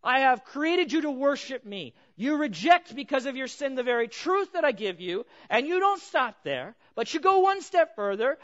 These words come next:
and you worship that which is not God, the very creation that I've made, rejecting me as creator even."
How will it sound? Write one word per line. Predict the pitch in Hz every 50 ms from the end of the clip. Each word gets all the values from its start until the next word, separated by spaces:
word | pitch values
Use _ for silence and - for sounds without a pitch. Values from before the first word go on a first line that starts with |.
| - - -
and | 214 254 277
you | 285 302 302
worship | 247 196 190 202 302 392 427 370 - - 330 254 196 -
that | 320 311 320 - 311
which | 302 - -
is | 285 226
not | 208 254 247 233 175 -
God, | 208 196 196 214 220 - - - -
the | 311 311
very | 339 349 339 320 285 - - _ _ _ _ _ _
creation | - 311 359 359 359 381 427 415 - - 370 349 339
that | 311 277
I've | 247 240 226 202
made, | 202 202 214 226 214 208 214 269 339 339 320 - _ _ _ _ _ _ _ _
rejecting | 208 277 302 208 - 370 349 349 370 403 392 392
me | 392 403 403 403
as | 381 -
creator | - 370 403 415 427 440 440 440 427 381 349
even." | 285 226 190 160 127